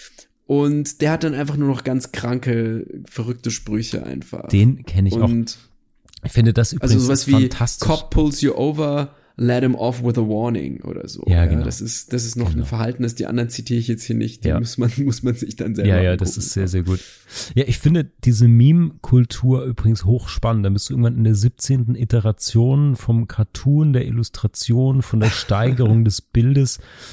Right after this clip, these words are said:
Speaker 2: völlig dreifache Metaebene. Ähm, Memes sind total geile Hieroglyphen unserer Zeit. Ich finde die super,
Speaker 1: Da bin ich
Speaker 2: super
Speaker 1: mir
Speaker 2: spannend.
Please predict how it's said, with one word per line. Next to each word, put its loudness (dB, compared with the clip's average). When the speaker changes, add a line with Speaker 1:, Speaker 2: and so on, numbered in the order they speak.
Speaker 2:
völlig 2
dreifache 2
Metaebene. 4
Ähm, 4
Memes 4
sind 2
total 0
geile 4
Hieroglyphen 2
unserer -2
Zeit. -4
Ich -10
finde 2
die 0
super, 0
Speaker 1:
Da 2
bin 0
ich -2
Speaker 2:
super 2
Speaker 1:
mir 2
Speaker 2:
spannend. -2